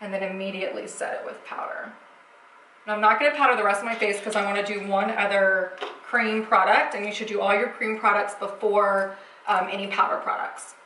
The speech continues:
So this is the Charlotte Tilbury Highlighting Wand. It's basically, you know, the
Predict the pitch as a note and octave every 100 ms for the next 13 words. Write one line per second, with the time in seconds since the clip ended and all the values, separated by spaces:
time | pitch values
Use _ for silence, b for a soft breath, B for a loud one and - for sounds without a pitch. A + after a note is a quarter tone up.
0 | - B B B - A3+ G#3 A3 B3 D4+
1 | A3+ A#3+ A3 G#3+ - - A#3 B3 - A#3
2 | A3 G#3+ G3+ G3 F#3+ G3 - - G#3+ G#3
3 | G#3+ A#3 B3+ C4+ C4+ C4+ C#4+ D4 A#3 -
4 | G3+ G#3 G#3+ G#3 F#3+ F#3+ F#3 F#2 -